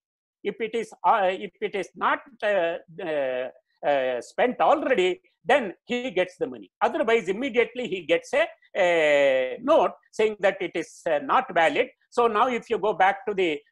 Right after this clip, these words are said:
uh, flow chart, now the merchant, when he, uh, when the user pays the merchant, he checks it with the bank, and then he would have got the money, and then only he will get the receipt. If he does not get,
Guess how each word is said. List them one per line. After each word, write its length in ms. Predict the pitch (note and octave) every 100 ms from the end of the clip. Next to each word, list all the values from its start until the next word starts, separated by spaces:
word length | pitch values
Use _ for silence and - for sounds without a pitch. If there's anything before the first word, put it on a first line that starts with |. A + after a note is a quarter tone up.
| A3+
uh, 80 | F#3
flow 200 | G#3+ G3
chart, 320 | G3 F#3 D#4 D#4+ _
now 240 | - G#3 B3+
the 140 | A3
merchant, 500 | F3 A3 - B3 G3+ F#3+ F3+ _ _
when 200 | G3 G3
he, 360 | F#3+ F3+ D3+ - _
uh, 100 | D#3 D3+
when 280 | F3 F3 D#3
the 100 | D#3
user 400 | D3+ A3+ B3 - -
pays 300 | A#3+ D#4 G#3+
the 120 | A#3
merchant, 520 | E3+ E3 - E3 C#3+ - _ _
he 200 | A#3+ -
checks 320 | - F4+ -
it 200 | D#4 D#4 -
with 140 | B3
the 140 | G#3+ E3+
bank, 240 | - D#4+ F4+ _ _ _ _
and 160 | F#3 F3+
then 180 | C4
he 140 | C#4 A#3
would 180 | A3+ F#3
have 200 | F#3 -
got 160 | E3 -
the 80 | G3+
money, 380 | E3 D#3 D#4 - -
and 160 | A3+
then 240 | F#3+ D#4 D4+
only 280 | C#4+ C4 F3
he 120 | A3
will 140 | G3+
get 200 | E3+ E3 -
the 80 | E3
receipt. 300 | C#3+ - - _ _ -
If 120 | C#4+
he 80 | G3+
does 200 | F#3 E3+
not 320 | E3+ B3 D4 G3+
get, 160 | A#3